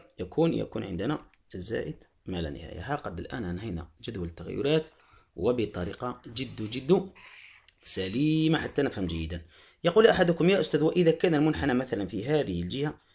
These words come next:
جاء هكذا ثم اتجه نحو هكذا، هكذا حتى نفهم جيدا." أين؟ لاحظوا الآن إلى، ها هو مثلًا المحور، فنقول أنه هنا النهاية عند الزائد مانية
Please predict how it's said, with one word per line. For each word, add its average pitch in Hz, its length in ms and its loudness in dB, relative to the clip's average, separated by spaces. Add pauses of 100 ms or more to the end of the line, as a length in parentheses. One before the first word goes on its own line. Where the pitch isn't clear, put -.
(240)
جاء 120 480 0
هكذا 127 280 -4
ثم 107 240 -4
اتجه 117 580 -6
نحو 92 240 -6
هكذا، 85 600 -8 (720)
هكذا 92 420 -10
حتى - 200 -8
نفهم 80 200 -8
جيدا." 71 280 -14 (100)
أين؟ 170 240 8 (640)
لاحظوا 143 340 4
الآن 190 440 4 (460)
إلى، 123 340 2
ها 139 420 2
هو 87 200 0
مثلًا 95 380 -2 (140)
المحور، 87 420 -4 (500)
فنقول 151 640 4
أنه 113 340 2
هنا 151 680 2 (360)
النهاية 123 540 2
عند 175 200 2
الزائد 143 380 2
مانية 101 220 -2